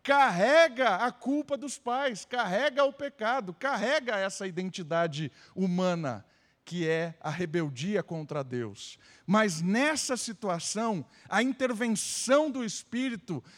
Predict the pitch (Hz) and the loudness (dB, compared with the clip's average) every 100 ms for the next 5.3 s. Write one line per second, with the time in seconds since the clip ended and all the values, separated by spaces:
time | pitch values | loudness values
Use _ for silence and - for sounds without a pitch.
0 | - - 202 233 247 - - 226 208 - | -20 -6 2 4 2 -2 -6 -4 -4 0
1 | 214 196 202 196 226 302 - 254 180 196 | -2 -2 -4 -2 -2 -2 -2 -2 -2 -2
2 | 180 190 196 151 135 110 - _ _ _ | 0 2 2 0 -2 -2 -10 _ _ _
3 | 175 170 151 160 165 156 170 160 _ - | -2 0 2 2 0 -2 -4 -4 _ -6
4 | 147 - - 196 214 - 202 151 151 151 | -4 -4 -2 -2 -2 -4 -6 0 2 0
5 | 127 147 | -2 -4